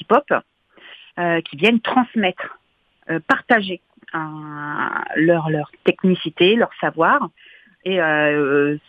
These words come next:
c'est, ce sont des personnes qui tournent partout et qui sont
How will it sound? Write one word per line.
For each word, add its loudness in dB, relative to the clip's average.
c'est, 2
ce -10
sont 0
des 4
personnes 2
qui -16
tournent 2
partout 0
et 4
qui -12
sont -2